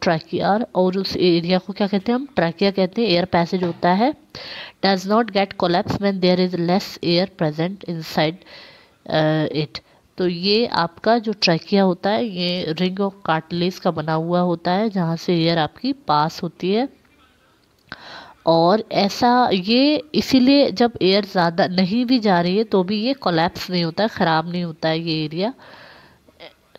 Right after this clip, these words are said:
क्यों? क्योंकि वहाँ पर क्या है? cartilage, ring of cartilage present है। ठीक है, Next है आपका आरबीसी। आरबीसी is a disc shape,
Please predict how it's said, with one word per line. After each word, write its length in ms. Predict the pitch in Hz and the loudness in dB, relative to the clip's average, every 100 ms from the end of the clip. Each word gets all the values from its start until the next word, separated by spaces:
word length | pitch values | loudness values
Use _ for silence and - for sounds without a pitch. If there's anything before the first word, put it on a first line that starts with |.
| - | -4
क्यों? 260 | 262 330 | 2 2
क्योंकि 380 | 349 202 175 214 | 2 -2 0 0
वहाँ 260 | 196 185 180 | 0 0 0
पर 240 | 226 285 | 0 -2
क्या 220 | 277 208 | 0 0
है? 200 | 208 269 | 0 -2
cartilage, 760 | 254 180 165 175 175 233 285 - | -2 -2 0 0 2 0 0 -4
ring 360 | 165 175 208 | 0 2 2
of 140 | 226 226 - | 0 -2 0
cartilage 480 | 165 151 170 208 - | 0 0 0 0 -2
present 540 | - 165 151 151 143 | -2 0 0 -4 -4
है। 160 | 143 - _ _ - - - - - - - - _ _ | -8 -8 _ _ -20 -20 -20 -20 -20 -20 -20 -20 _ _
ठीक 340 | - 196 196 - | -2 -2 -2 -4
है, 120 | 294 - _ _ _ _ _ _ - _ _ _ _ _ _ _ _ _ _ _ - | -4 -6 _ _ _ _ _ _ -20 _ _ _ _ _ _ _ _ _ _ _ -10
Next 420 | 165 196 - - | -2 -2 0 2
है 160 | 233 233 | 4 4
आपका 360 | 214 190 - | 4 0 -2
आरबीसी। 680 | 269 156 156 170 196 - 269 | 0 0 0 -2 -2 0 0
आरबीसी 760 | - 165 165 160 202 - 247 262 | 0 -2 -2 -4 -6 -2 -2 0
is 160 | 175 175 | -2 2
a 160 | 214 | 0
disc 420 | 202 233 247 - - | 2 0 0 -2 -4
shape, 580 | - - 220 214 - | -2 0 0 0 -4